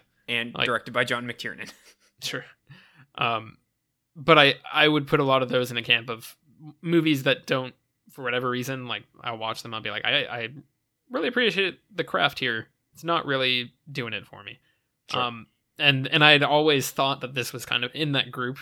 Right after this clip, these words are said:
Speaker 2: because I had seen some of it before and it hadn't really grabbed me. But this time it, it really caught me and I think, uh, stood out to me above a lot of those as far as, like, there's things about this that appeal to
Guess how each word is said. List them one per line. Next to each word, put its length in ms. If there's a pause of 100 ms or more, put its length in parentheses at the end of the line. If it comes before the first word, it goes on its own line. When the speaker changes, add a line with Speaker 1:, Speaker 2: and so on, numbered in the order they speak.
Speaker 2:
because 320
I 160
had 200
seen 300
some 240
of 100
it 140
before 380
and 400 (260)
it 140
hadn't 160
really 160
grabbed 260
me. 200 (380)
But 200
this 180
time 220
it, 180
it 160
really 380
caught 240
me 80
and 100
I 60
think, 340 (420)
uh, 340 (440)
stood 300
out 180
to 80
me 120
above 420
a 80
lot 160
of 80
those 280 (140)
as 160
far 160
as, 100
like, 220 (1200)
there's 280
things 280
about 260
this 160
that 120
appeal 340
to 340